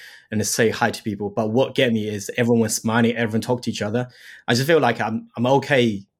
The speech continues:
I'm happy just to watch them enjoy themselves. It means a lot at the time. Um, I didn't need to participate. The, the energy I can feed off from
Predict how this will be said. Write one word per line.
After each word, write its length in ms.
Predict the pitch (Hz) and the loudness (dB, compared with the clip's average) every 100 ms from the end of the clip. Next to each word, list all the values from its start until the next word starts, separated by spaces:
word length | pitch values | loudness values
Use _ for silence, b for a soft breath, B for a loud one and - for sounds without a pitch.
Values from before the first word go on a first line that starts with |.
| _ | _
I'm 140 | 117 | -10
happy 580 | 98 139 120 - 104 98 | -2 0 0 0 -8 -8
just 240 | 98 110 - | -8 -10 -6
to 80 | |
watch 380 | 110 107 131 - | -4 -4 -4 -6
them 240 | - 98 101 | -6 -6 -6
enjoy 340 | 107 107 107 | -6 -4 -4
themselves. 600 | 95 95 104 92 - - _ _ _ _ _ _ _ _ _ _ _ 117 | -6 -8 -10 -10 -14 -20 _ _ _ _ _ _ _ _ _ _ _ 0
It 60 | |
means 240 | 117 123 113 | 4 4 4
a 60 | |
lot 520 | 110 123 - - - - _ - | 2 2 0 -6 -10 -12 _ -6
at 80 | 110 | -6
the 80 | |
time. 460 | 101 113 123 139 127 - | -2 2 2 2 -4 -6
Um, 640 | 110 107 107 104 104 101 - | -2 0 2 2 0 -2 -2
I 60 | 120 | -2
didn't 260 | 123 127 120 | 2 4 6
need 200 | 120 120 | 4 2
to 140 | 120 | -4
participate. 880 | - - 117 131 - 98 92 - - - B B B B B _ | -6 -8 -8 -6 -8 -10 -12 -12 -16 -20 B B B B B _
The, 300 | - 113 110 - | -2 0 0 -2
the 160 | 120 - | -6 -2
energy 380 | 139 131 101 113 | 2 2 2 2
I 140 | 101 110 | 2 0
can 160 | 117 | -2
feed 260 | 107 123 110 | 0 2 2
off 280 | 107 101 - | 2 -2 -4
from 420 | 110 98 101 | -4 -4 -4